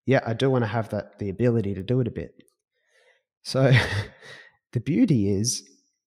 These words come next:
information is easily stored on the internet now. You can just go and access information when you need it. And you don't have to store it in your brain.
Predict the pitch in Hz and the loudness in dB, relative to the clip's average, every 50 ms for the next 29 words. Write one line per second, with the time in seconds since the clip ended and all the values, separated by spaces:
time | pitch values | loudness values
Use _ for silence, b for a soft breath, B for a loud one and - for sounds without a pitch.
0 | _ _ _ _ _ _ _ _ _ _ _ _ _ _ _ 143 165 170 - 143 | _ _ _ _ _ _ _ _ _ _ _ _ _ _ _ 2 2 2 4 2
1 | 120 120 135 151 165 - - 113 104 104 101 98 104 104 - - 139 139 143 127 | 2 4 4 2 2 0 -2 -2 -2 0 0 -2 -2 -2 0 2 2 2 4 4
2 | 117 113 101 - - - - 139 151 156 147 123 110 104 101 104 123 170 180 190 | 2 0 0 0 -2 -4 -2 -2 -2 0 0 0 0 -2 0 2 2 2 2 0
3 | - - 113 107 - - 92 90 90 107 127 - _ b b b b b b b | -4 -6 -8 -8 -8 -8 -8 -8 -8 -8 -10 -12 _ b b b b b b b
4 | b b _ - 131 165 - - 202 160 139 127 - - 117 - 117 135 185 170 | b b _ -6 -6 -4 -2 0 0 0 0 -2 -4 -6 -4 -2 0 2 2 0
5 | 90 - - - - _ _ _ _ _ _ _ _ _ _ _ _ _ - 107 | -2 -4 -8 -12 -16 _ _ _ _ _ _ _ _ _ _ _ _ _ -6 -4
6 | 107 104 76 - - - - - - - 85 - 104 - 92 95 90 90 92 - | -4 -4 -4 -6 -6 -6 -6 -6 -4 -4 -6 -6 -6 -6 -6 -6 -6 -6 -8 -10
7 | - - - _ _ _ _ - 120 127 131 139 135 127 127 131 143 160 165 127 | -12 -14 -18 _ _ _ _ -6 -2 0 2 2 2 2 2 2 2 0 0 -2
8 | - 85 - - _ _ _ _ _ _ _ _ _ _ _ _ _ _ _ _ | -2 -6 -8 -12 _ _ _ _ _ _ _ _ _ _ _ _ _ _ _ _
9 | _ _ _ _ _ 113 123 139 143 143 175 180 143 135 165 160 - - 123 - | _ _ _ _ _ 0 0 2 2 2 2 2 4 4 2 2 2 -2 -4 -2
10 | - - 147 151 147 117 - - 127 123 120 120 107 - 131 139 151 127 95 92 | -2 -2 0 0 0 0 0 2 2 2 2 2 2 0 -2 -2 0 -2 -2 -4